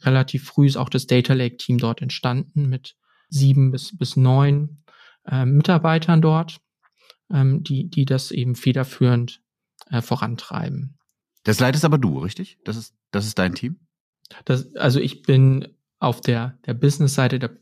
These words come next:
Speaker 1: der Product Owner, also die eher die
Speaker 2: Ja, okay,
Speaker 1: Schnittstelle
Speaker 2: ja, ja,
Speaker 1: zwischen,
Speaker 2: ja.
Speaker 1: zwischen der I T und dem Business. Also
Speaker 2: Ja.
Speaker 1: eher die, die Requirements vorgeben, wo wollen wir hin,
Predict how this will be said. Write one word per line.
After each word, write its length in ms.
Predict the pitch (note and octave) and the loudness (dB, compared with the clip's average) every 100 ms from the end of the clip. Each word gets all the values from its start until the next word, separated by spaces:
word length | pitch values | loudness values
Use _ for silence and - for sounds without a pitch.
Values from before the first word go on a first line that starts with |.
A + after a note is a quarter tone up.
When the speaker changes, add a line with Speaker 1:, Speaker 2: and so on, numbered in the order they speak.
| - | -4
Speaker 1:
der 80 | A2+ | -4
Product 500 | - C#3 D#3+ D#3+ - | -2 0 0 -2 2
Owner, 280 | D3+ D3+ | 4 6
also 160 | C#3 B2 | 4 4
die 100 | C#3 | 4
eher 100 | B2 | 2
die 80 | C3+ | 2
Speaker 2:
Ja, 60 | |
okay, 100 | - | 2
Speaker 1:
Schnittstelle 540 | D3 C3+ D3+ - C3+ C3+ | 4 0 -2 -2 -2 -2
Speaker 2:
ja, 60 | D3 | -6
ja, 80 | E3 | -2
Speaker 1:
zwischen, 500 | - - E3 D3+ C#3 | 0 0 0 0 0
Speaker 2:
ja. 220 | - _ _ | -6 _ _
Speaker 1:
zwischen 480 | - - C3+ - C3 | -4 0 0 2 0
der 180 | B2 | 0
I 80 | B2 | -2
T 280 | - C#3 C3 | -4 -2 0
und 100 | B2 | 0
dem 140 | B2 | 0
Business. 500 | B2+ D#3+ F3 F3 - - - - | 2 0 0 -2 -4 -16 -20 -2
Also 180 | B2+ B2+ | 2 4
Speaker 2:
Ja. 120 | B2 | 4
Speaker 1:
eher 140 | B2 | 4
die, 200 | B2+ B2 - _ | 2 -6 -10 _
die 80 | C#3 | 0
Requirements 680 | B2+ B2 - B2+ C3 C3 B2+ | 0 -2 -2 0 2 2 0
vorgeben, 540 | - C#3 B2 B2+ B2+ | 0 0 2 2 2
wo 160 | C3 C3 | 4 4
wollen 160 | C3 B2+ | 4 4
wir 80 | |
hin, 480 | A#2 C3 C3+ C#3+ C#3+ | 4 4 4 0 -6